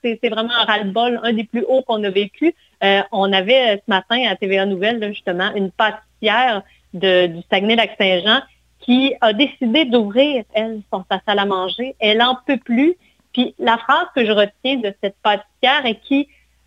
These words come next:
probablement rejoint beaucoup de gens, elle dit, « J'ai pas toujours, elle dit, j'ai toujours payé mes impôts et ce n'est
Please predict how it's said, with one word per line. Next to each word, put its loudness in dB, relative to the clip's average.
probablement 2
rejoint 0
beaucoup 0
de 0
gens, 0
elle 0
dit, « 0
J'ai 6
pas -2
toujours, 2
elle 2
dit, -2
j'ai 2
toujours 0
payé 2
mes 0
impôts -2
et -2
ce -2
n'est 0